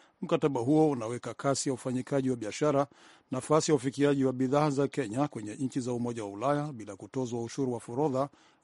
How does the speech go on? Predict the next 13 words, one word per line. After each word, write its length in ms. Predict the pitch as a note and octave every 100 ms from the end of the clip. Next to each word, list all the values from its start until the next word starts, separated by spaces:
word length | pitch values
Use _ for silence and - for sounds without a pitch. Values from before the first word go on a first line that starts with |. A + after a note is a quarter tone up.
| -
wala 220 | A#2+ C3
kuwekewa 480 | C3 B2 - C3+ C3
ukomo 380 | B2 D3 C3+ C3
wa 60 |
kiasi 580 | - C#3+ C#3 - C#3+ B2+
cha 180 | - A#2
kuuza. 520 | B2 A#2 G2+ G#2 - _ _ _ _ _ _
Kennedy 300 | - G#2+ G#2
Wandera 440 | G#2+ A#2 C#3+ C#3+ C3 A#2
anaarifu 440 | G#2+ A#2+ C3+ C#3
zaidi 260 | C3 C#3+ C3
kutoka 380 | C3 C#3+ C3+
Nairobi. 460 | B2 A#2 G#2+ G2+